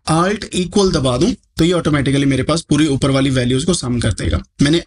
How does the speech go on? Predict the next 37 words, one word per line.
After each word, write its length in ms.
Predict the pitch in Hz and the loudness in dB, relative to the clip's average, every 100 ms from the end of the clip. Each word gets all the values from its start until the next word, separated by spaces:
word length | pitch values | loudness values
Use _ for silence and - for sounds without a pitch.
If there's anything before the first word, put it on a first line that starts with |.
| - | -2
Alt 300 | 147 180 190 | -2 0 0
और 160 | 165 | 0
equal 340 | 143 139 143 135 | 0 0 0 0
दबाया, 340 | 127 107 110 - - - 165 | 0 -2 -4 -8 -14 -8 -2
ये 160 | 190 | -2
दोनों 280 | 165 139 139 | 0 0 0
बटन, 240 | 120 120 | 0 -2
एक 240 | 107 143 - | 0 -2 -2
Alt 280 | 139 135 139 | -2 0 -2
का, 200 | 220 226 - - | -4 -4 -4 -2
एक 200 | 147 160 | -2 -2
equal 280 | 135 - 117 | -2 0 0
का, 120 | 113 - - - - | -2 -6 -10 -6 0
तो 60 | |
मेरे 160 | 147 170 | 0 0
पास 240 | 175 180 | 0 -2
sum 160 | - 151 | -2 0
जो 120 | 156 | 0
है 80 | 160 | 0
वो 120 | 151 | 0
ऑटोमेटिकली 520 | 135 131 117 117 117 | 0 0 0 0 0
हो 140 | 113 107 | 0 -2
गया। 120 | - - - - - | -4 -6 -16 -18 -4
इसी 180 | 190 262 | -2 0
तरीके 260 | 240 220 214 | -4 -2 -2
से 100 | 220 | 0
यहाँ 280 | 165 180 | 0 0
पे 100 | 226 208 | 0 0
आके 360 | 147 143 202 - _ - | -2 -2 -4 -4 _ -2
हम 140 | 190 | 0
दोबारा 320 | 160 139 170 | 2 0 0
से 220 | 220 208 208 - | -2 -6 -6 -2
count 300 | 180 185 175 | 0 0 0
भी 160 | 175 | 0
कर 140 | 170 127 | 0 -4
सकते 340 | - - - | -6 -6 -2
हैं। 220 | 120 117 | 0 -2